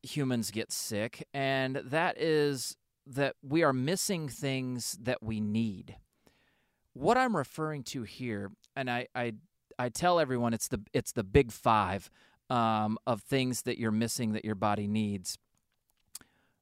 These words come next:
Vitamins, minerals, amino acids or protein, fats, good quality fats, and hormones.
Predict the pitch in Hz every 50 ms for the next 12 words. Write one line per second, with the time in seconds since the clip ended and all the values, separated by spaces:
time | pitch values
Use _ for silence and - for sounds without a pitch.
0 | _ _ _ _ - 104 127 131 131 123 131 156 185 202 196 - - - - _
1 | _ _ _ _ _ _ _ _ _ - 131 131 139 135 117 107 104 107 117 131
2 | - - - - - _ _ _ _ _ _ _ _ _ - 120 131 147 160 170
3 | 160 143 139 131 - - 147 127 120 139 107 - - - 139 120 - - - 101
4 | 92 95 95 117 - _ _ _ _ _ _ _ _ _ _ _ - - - -
5 | - 180 147 117 113 - - - - - - - - _ - - 113 139 165 165
6 | 131 - - - 151 147 147 135 117 98 92 - - 104 82 80 92 - - -
7 | - - _ _ _ _ _ _ _ _ _ _ _ _ _ _ _ - - 139
8 | 127 123 143 123 101 90 80 - - - - - -